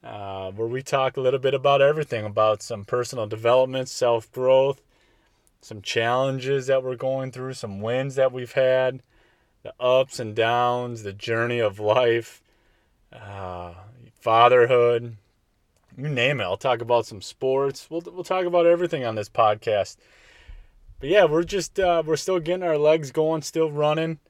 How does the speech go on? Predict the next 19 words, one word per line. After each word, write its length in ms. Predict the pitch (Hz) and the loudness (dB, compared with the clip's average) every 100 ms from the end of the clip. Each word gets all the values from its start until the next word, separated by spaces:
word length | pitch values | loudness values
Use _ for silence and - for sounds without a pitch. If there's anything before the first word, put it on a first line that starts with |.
| _ _ _ _ | _ _ _ _
trying 180 | - 147 | -6 -6
to 60 | 143 | -6
figure 420 | - 160 139 139 | -6 -4 2 2
it 80 | 139 | 4
all 240 | 139 135 | 4 4
out. 240 | 131 135 131 | 4 4 0
But 200 | 120 117 | -8 -4
hey, 320 | 113 120 117 | 0 2 4
uh, 220 | 104 104 113 | 2 0 -2
that's 240 | 117 110 | -4 -4
part 240 | - 127 | 0 2
of 60 | 117 | 2
the 60 | 107 | 0
process, 880 | - 117 110 107 117 104 98 - - _ _ _ _ | 0 0 0 -2 -2 -2 -4 -8 -18 _ _ _ _
is 200 | - 107 | -16 -16
figuring 680 | - - 120 120 123 120 117 - | -14 -4 -4 -2 -6 -6 -8 -12
it 320 | 117 107 104 - - | -4 -2 -2 -4 -8
out. 360 | 101 92 87 - _ _ _ _ _ - | -2 -2 -2 -6 _ _ _ _ _ -18
Um, 520 | 98 92 87 85 | -12 -10 -10 -12